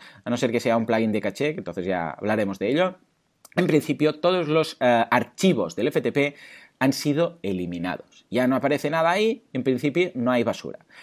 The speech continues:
Pero, ¿qué ha pasado con la base de datos? A ver, eh, Joan, ¿qué pasa cuando desinstalamos un plugin, lo borramos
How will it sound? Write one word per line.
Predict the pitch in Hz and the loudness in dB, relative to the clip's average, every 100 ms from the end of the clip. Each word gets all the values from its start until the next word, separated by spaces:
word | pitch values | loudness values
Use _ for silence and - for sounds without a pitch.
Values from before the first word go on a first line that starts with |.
| - - _ | -20 -20 _
Pero, | 190 202 208 - - | 10 10 8 -2 0
¿qué | 349 | 2
ha | |
pasado | 302 - 92 85 | 2 0 -2 -2
con | 87 | -6
la | |
base | 85 - | -6 -6
de | 90 | -6
datos? | 80 - - - | -6 -8 -14 -4
A | - | 4
ver, | 175 92 - | 4 4 0
eh, | - 139 127 | -2 0 4
Joan, | 190 107 85 - | 4 4 0 -2
¿qué | 254 | 2
pasa | 190 180 196 | 2 4 2
cuando | 160 143 | 2 2
desinstalamos | 131 131 123 139 135 131 | 0 -2 -4 0 0 0
un | 120 110 | -2 2
plugin, | 160 190 214 208 | 4 4 0 -4
lo | 113 113 | -2 0
borramos | 113 170 196 208 208 | 2 2 2 -2 -4